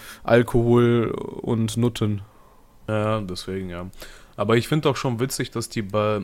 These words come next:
Speaker 2: sich d-, dafür entschieden haben, bei den Männern in Schwarz solche Codenamen zu benutzen wie Gin und Wodka.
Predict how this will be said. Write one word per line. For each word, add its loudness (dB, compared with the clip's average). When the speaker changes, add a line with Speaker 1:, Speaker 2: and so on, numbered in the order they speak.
Speaker 2:
sich -8
d-, -8
dafür -4
entschieden -6
haben, -4
bei -8
den -6
Männern -2
in -2
Schwarz -2
solche -6
Codenamen -4
zu -12
benutzen -6
wie -6
Gin -4
und -12
Wodka. -6